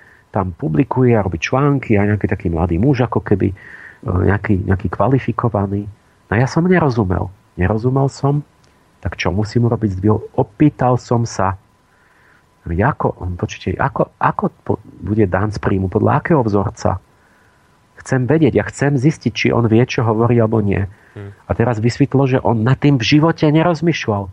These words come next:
Speaker 1: Jo, ja, ja, on, ja som mu prvýkrát, on, on bol, som mal pocit, že on, som ho prvýkrát prekvapil otázkou, že počujte, jak bude z príjmu daň, keď niekto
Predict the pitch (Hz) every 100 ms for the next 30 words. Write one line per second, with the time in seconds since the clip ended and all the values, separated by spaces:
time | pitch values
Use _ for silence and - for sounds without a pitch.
0 | _ _ _ _ _ - 107 131 - 110
1 | - 120 - 127 123 - 135 - 151 147
2 | - 160 170 - 156 - - - - 131
3 | - - - 123 120 147 117 85 82 82
4 | 85 90 107 113 101 147 156 - - -
5 | 101 113 - - _ - 104 - 113 139
6 | 123 110 - 107 - 110 123 104 95 107
7 | 95 113 113 113 107 - - _ - -
8 | 98 110 113 107 135 151 127 - - 104
9 | 110 117 95 92 95 95 92 104 120